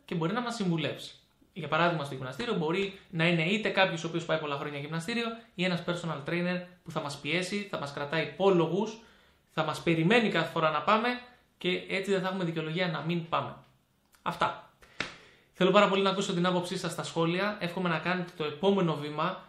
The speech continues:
σπάστε το σε μικρά κομματάκια και θα δείτε πόσο πιο εύκολο γίνεται. Γιατί όσο έχουμε ένα τεράστιο πράγμα και γενικό στο μυαλό μας που θέλουμε να κάνουμε, δυσκολευόμαστε. Κάντε το μικρό, κάντε το συγκεκριμένο και να περιέχει μικρό ρίσκο. Και πηγαίνετε, κάντε το. Και μην ξεχνάτε να επιβραβεύετε τον εαυτό σας σε κάθε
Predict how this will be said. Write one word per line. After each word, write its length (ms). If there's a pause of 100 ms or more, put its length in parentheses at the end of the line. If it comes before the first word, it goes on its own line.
σπάστε 440
το 120
σε 100
μικρά 220
κομματάκια 420
και 80
θα 100
δείτε 180
πόσο 400
πιο 140
εύκολο 280
γίνεται. 540 (200)
Γιατί 220
όσο 200
έχουμε 280
ένα 140
τεράστιο 680
πράγμα 320
και 140
γενικό 440
στο 140
μυαλό 280
μας 160
που 60
θέλουμε 260
να 100
κάνουμε, 400 (420)
δυσκολευόμαστε. 840 (240)
Κάντε 220
το 100
μικρό, 540
κάντε 200
το 100
συγκεκριμένο 580 (320)
και 60
να 100
περιέχει 320
μικρό 220
ρίσκο. 380 (420)
Και 100
πηγαίνετε, 280
κάντε 240
το. 100 (360)
Και 120
μην 140
ξεχνάτε 480
να 80
επιβραβεύετε 640
τον 160
εαυτό 240
σας 160
σε 80
κάθε 540